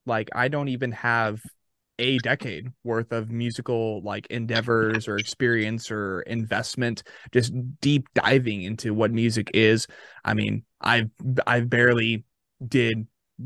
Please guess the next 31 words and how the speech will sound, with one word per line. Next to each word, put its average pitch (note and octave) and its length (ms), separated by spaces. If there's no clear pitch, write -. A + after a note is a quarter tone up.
beginning B2 400
guitar, A#2 640
or - 160
I B2+ 120
got B2+ 180
to C3 120
intermediate A#2 680
guitar G#2+ 480
at A#2 120
the A#2 80
very A2 260
least. G2+ 320
And A#2 160
then A2 140
after A2 340
that, G#2 380
like C3 200
I A2+ 80
told A2+ 320
Johnny A2+ 300
before, A2 460
it A2 80
was A2+ 160
just, - 300
it A2 220
all G#2 160
started A2 380
with A2 100
chicken A#2 320
scratch A2 360
shit. A#2+ 320